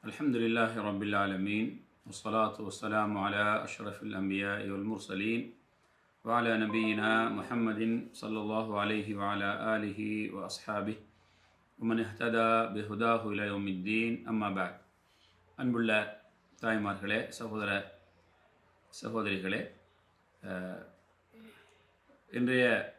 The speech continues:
ரியாது சாலிஹினுடைய நாம் படிக்க இருக்கக்கூடிய பாடம் நாற்பதாவது பாடம். அதாவது, அஹ், சென்ற வாரம், அஹ், கடைசியாக நாம் முடித்தது அதே பாடம்தான்.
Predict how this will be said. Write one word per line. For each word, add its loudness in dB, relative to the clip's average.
ரியாது 2
சாலிஹினுடைய -2
நாம் -4
படிக்க 0
இருக்கக்கூடிய -4
பாடம் 0
நாற்பதாவது 2
பாடம். -8
அதாவது, 0
அஹ், -8
சென்ற 4
வாரம், 4
அஹ், -4
கடைசியாக 4
நாம் 4
முடித்தது 0
அதே 4
பாடம்தான். 4